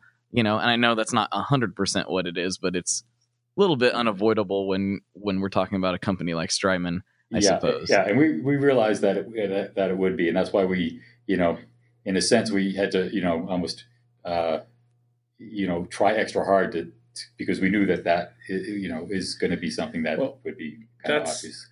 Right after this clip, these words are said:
Speaker 3: Yeah, and I think that's one of the reasons, you know, we've, we've been making pedals as, under the Strymon name since two thousand eight or nine. That's why it took us until, you know,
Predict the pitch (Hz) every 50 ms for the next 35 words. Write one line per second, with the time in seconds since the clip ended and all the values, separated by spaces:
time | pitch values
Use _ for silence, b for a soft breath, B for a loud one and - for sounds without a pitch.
0 | _ _ - 170 170 143 135 139 135 139 - 160 139 - 135 135 - - - -
1 | 143 143 139 139 135 135 135 135 127 123 - - 139 131 127 131 135 131 - -
2 | - - 285 254 220 151 135 127 135 139 135 131 131 127 127 123 123 - _ _
3 | _ _ _ _ _ - 131 131 131 - 131 123 123 120 - 127 127 123 120 117
4 | 117 113 117 117 123 - 135 127 123 120 120 117 - - 131 123 120 120 120 120
5 | 120 120 120 120 117 117 117 - - - - 120 113 113 - - - - - 127
6 | 120 127 120 120 117 110 117 110 113 113 110 107 107 107 110 110 - 110 110 117
7 | 120 120 - _ - 117 117 113 110 113 113 113 120 123 127 127 120 - B B
8 | B B B B B - 135 139 - - 139 135 135 139 139 - 143 147 156 -
9 | - - 135 120 120 - 131 127 127 123 123 123 120 120 - _ _ _ _ -
10 | 120 117 113 113 113 113 -